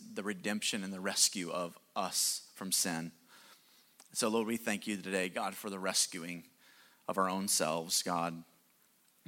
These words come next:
And, Lord, we thank you, Lord, that you have a plan and a purpose for our lives through this.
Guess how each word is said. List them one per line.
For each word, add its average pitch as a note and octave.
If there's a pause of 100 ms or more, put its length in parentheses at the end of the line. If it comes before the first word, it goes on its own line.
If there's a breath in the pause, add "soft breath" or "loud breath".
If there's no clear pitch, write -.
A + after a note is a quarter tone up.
(200)
And, G2+
Lord, G2
we G2+
thank G2+
you, G2+
Lord, F#2+
that F#2
you G2+
have G2+
a F#2+
plan F#2+
and -
a F2+
purpose -
for E2+
our F2+
lives F2
through F2
this. E2